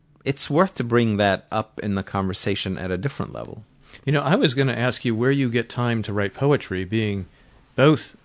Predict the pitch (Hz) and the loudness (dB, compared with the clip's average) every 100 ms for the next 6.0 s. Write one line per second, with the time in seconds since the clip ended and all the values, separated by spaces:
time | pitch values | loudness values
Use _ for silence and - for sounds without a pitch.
0 | _ _ 131 110 123 120 107 104 101 107 | _ _ -6 -2 0 0 0 -2 0 -2
1 | - 101 98 90 110 110 92 85 _ _ | -2 -6 -6 -4 -4 -2 -4 -10 _ _
2 | _ _ 127 156 175 139 110 104 110 120 | _ _ 2 4 6 4 2 0 -2 -2
3 | 104 113 156 147 123 117 - 117 107 107 | 0 0 2 2 2 0 0 0 0 0
4 | 104 - 98 - 127 127 123 113 107 110 | -2 -4 -10 -2 2 4 2 0 -2 0
5 | 104 117 110 98 92 117 117 117 110 110 | -4 -4 -6 -6 -4 -6 -2 0 0 -2